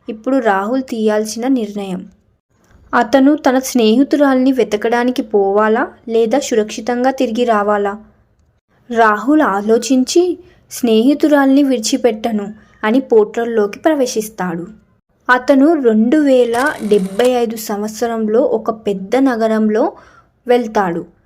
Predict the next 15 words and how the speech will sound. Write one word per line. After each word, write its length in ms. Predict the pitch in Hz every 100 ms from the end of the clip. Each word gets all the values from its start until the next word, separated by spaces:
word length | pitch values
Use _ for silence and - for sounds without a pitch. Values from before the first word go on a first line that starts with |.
| _ _ _ -
అంత 320 | 208 254 349
టెక్నాలజీ, 1040 | 339 285 254 262 262 247 247 220 285 330 330 _
ఫ్లయింగ్ 520 | - 226 202 214 247
కార్లు, 680 | 262 240 226 220 240 311 370 - _
అద్భుతమైన 800 | 311 185 185 240 277 269 254 262
రోబోట్లు 800 | 254 208 202 214 214 214 196 175 - _ _ _ _ - - 349
కనిపిస్తాయి. 840 | 339 311 269 - 233 202 208 - _ _ _ -
అతను 420 | 262 302 285 311
అక్కడికి 500 | 330 220 285 269 269
వెళ్ళిన 460 | 214 208 214 285 311
వెంటనే 640 | 233 214 214 226 285 392 - _ -
అన్వితను 640 | 233 247 311 330 311 294
వెతకడం 520 | 240 220 220 226 285
మొదలు 260 | 359 302 240
పెడతాడు. 560 | - 185 185 113 104